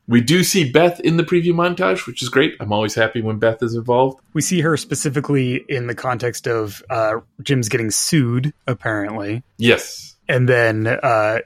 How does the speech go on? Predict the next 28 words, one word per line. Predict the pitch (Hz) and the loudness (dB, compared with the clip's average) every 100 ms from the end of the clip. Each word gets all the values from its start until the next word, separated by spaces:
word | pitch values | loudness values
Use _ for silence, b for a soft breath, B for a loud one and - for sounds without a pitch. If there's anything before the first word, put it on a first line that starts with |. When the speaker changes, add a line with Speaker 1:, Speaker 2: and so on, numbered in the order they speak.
| 151 | -2
Speaker 2:
in | 131 | -2
addition | 127 - 123 | -2 -2 -2
to | |
that, | 117 123 120 | 2 2 2
we | 127 | -2
see | - | -4
that | 117 113 | -2 -2
Rocky | 120 127 127 131 110 | 0 0 0 -2 -2
is | 107 95 | -2 -4
getting | 107 113 107 | -8 -6 -4
threatened | 98 - 131 123 113 101 190 | -6 -4 -2 -2 -8 -10 -8
in | 123 107 | -6 -6
some | - 107 110 | -4 -4 -2
manner. | 110 107 101 104 117 _ - | 0 0 0 -4 -8 _ 0
Speaker 1:
Yes. | 123 120 101 - - | 4 4 2 -6 0
No, | 131 113 | 4 6
I | 120 | 4
think | 120 127 | 2 -2
the, | 127 117 110 - | -2 -2 -4 -6
the, | 113 107 107 101 | -4 -2 -2 -4
when | 107 110 | -2 -2
Rocky | 113 131 143 131 | 2 0 0 2
is | 110 | 2
threatened | - 120 - 110 | 2 0 0 -2
in | 107 101 | -2 -4
the | |
preview | 95 113 101 92 | -4 -4 -2 -2
montage, | 90 87 92 87 87 | -2 -4 -4 -6 -6